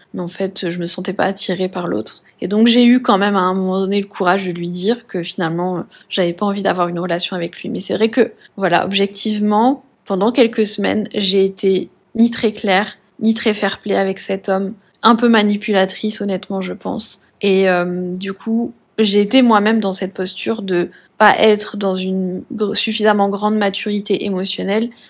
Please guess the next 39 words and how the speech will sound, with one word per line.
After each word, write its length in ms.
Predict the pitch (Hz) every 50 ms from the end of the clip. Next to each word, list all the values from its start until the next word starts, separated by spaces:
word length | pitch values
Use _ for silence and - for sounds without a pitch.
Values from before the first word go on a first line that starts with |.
| _
pour 140 | - 226 208
exprimer 520 | 208 196 208 - - - - 202 214 254 262
à 80 | 240
cet 220 | 233 233 202 196 -
homme 200 | 196 190 190 190
dès 120 | 196 196
le 60 | 190 190
départ 500 | 185 185 185 190 226 214 226 - - -
qu'en 160 | - 196 190
fait, 160 | - 202 202
j'avais 240 | 208 190 180 180 175
pas 260 | 175 - 190 185 - _ _ _ _
envie 520 | - 208 202 202 196 196 214 226 254 262 254 - _ _ _ -
ou 100 | 214 208
que 160 | 208 - 208
je 160 | 196 190 185
le 120 | 190 185 190
sentais 360 | 190 - 214 202 208 208 190
pas 280 | 190 - 208 226 - -
en 160 | - - 190 190
moi, 420 | 196 190 190 196 208 208 - -
le, 160 | - 214 196 190 196 202 - 190
l'envie 420 | 196 190 190 190 185 190 202 214
d'avoir 380 | 208 196 185 185 185 190 196 185
une 120 | 185 185
relation 320 | 185 180 175 170 - -
avec 180 | 202 185 185 -
lui. 180 | - - 190 208 - _ _ _ -
Et 440 | - 208 202 196 196 190 190 196 196
je 140 | 190 196 196
pense 240 | 196 262 294 277 -
que 80 | -
ça 180 | 214 - 208 202
peut 140 | 202 - 190
arriver 320 | 175 190 185 185 190 190
à 100 | 180 185
tout 180 | 180 - - 202
le 60 | 185
monde. 260 | 170 170 170 170 -